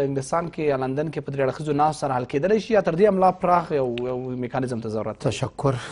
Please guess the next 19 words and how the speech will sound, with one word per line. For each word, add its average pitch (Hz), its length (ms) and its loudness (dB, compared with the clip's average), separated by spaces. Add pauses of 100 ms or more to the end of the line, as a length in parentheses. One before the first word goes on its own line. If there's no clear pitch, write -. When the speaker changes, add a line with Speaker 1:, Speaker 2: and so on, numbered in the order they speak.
Speaker 2:
سلام 113 500 0
استادانو 113 580 0
ته، 104 180 -4
تاسو - 420 -6
ته، 107 100 -4
ګرد 104 260 -4
لیدونکو 98 480 -8
ته. 117 120 -8 (720)
زه 117 160 -4
په 147 100 -8
خپله 156 280 -2
داسې 139 220 0
فکر 135 300 -6
کوم 139 300 -2
چې 131 100 -8
دغه 123 280 0
رقم 123 340 -2 (480)
ستراتیژیکي 110 840 -6 (360)
پرابلمونه 107 560 -4